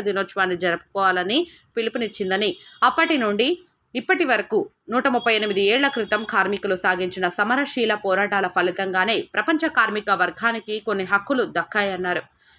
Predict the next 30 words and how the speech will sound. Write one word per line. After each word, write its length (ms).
ఆ 140
రోజు 240
నుంచి 300
మేడే 220
కార్మికుల 500
రోజుగా 320
ఏర్పడిందన్నారు. 640
ఈ 80
పోరాటంలో 600
అనేక 340
మంది 240
కార్మికులు 500
ప్రాణాలు 340
అర్పించారన్నారు. 760
కానీ 260
కేంద్రంలో 480
అధికారంలో 600
ఉన్న 120
బీజేపీ 460
ప్రభుత్వం 380
నలభై 280
నాలుగు 280
రకాల 300
కార్మిక 300
చట్టాలను 420
రద్దు 300
చేసి 260
నాలుగు 320
లేబర్ 380
కోడ్లుగా 560